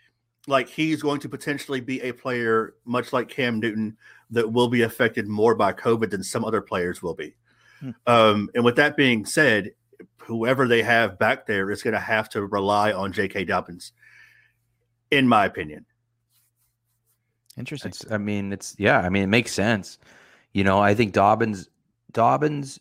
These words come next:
Speaker 3: and C E H are guys that I would consider in this spot.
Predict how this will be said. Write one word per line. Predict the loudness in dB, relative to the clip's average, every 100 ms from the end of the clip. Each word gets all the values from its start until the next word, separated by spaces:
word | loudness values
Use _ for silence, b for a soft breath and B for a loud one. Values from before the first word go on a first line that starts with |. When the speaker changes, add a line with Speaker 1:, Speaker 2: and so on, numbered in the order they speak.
| _
Speaker 3:
and | -4 -4 -6 -12
C | -8 -4 0 2
E |
H | 0 -2
are | -2
guys | 0 0 0
that | 0
I | 0
would | 0 -4
consider | -8 -4 -4 -4
in | -6 -8
this | -10
spot. | -10 -12 -12